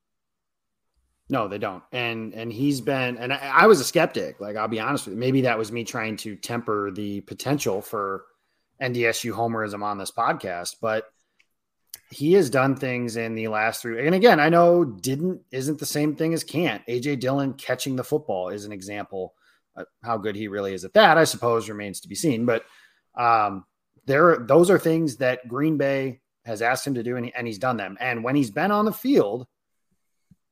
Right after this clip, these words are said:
he's done whatever they've asked him to do. Aaron Rodgers just said he's become a super reliable big play threat. That is Aaron Rodgers who said that. And we know that he doesn't say those things for no reason. He is a guy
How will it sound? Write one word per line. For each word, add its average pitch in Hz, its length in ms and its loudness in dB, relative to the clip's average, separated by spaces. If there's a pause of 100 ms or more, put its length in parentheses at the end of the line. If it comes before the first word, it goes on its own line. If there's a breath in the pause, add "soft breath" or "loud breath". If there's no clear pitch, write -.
he's 151 200 0
done 160 260 6
whatever 151 300 4
they've 196 160 0
asked 185 240 2
him 190 80 -2
to 160 60 -2
do. 143 160 2
Aaron 196 260 0
Rodgers 160 340 2
just 143 240 -4
said 127 160 0
he's 117 160 -6
become 131 340 -6
a 113 80 -4
super 180 280 -2
reliable 123 640 0
big 117 220 -4
play 110 160 -8
threat. 85 260 -12 (280)
That 120 140 0
is 123 220 -8
Aaron 120 280 -4
Rodgers 110 760 0
who 123 120 -10
said 98 260 -8
that. 87 140 -12
And 107 120 -10
we 120 100 -6
know 120 360 -2
that 139 120 -4
he 156 100 -4
doesn't 139 320 -2
say 185 220 2
those 123 220 -2
things 107 400 -12 (420)
for 151 140 -2
no 143 100 4
reason. 113 300 -2
He 117 180 -6
is 143 140 0
a 185 80 6
guy 151 360 2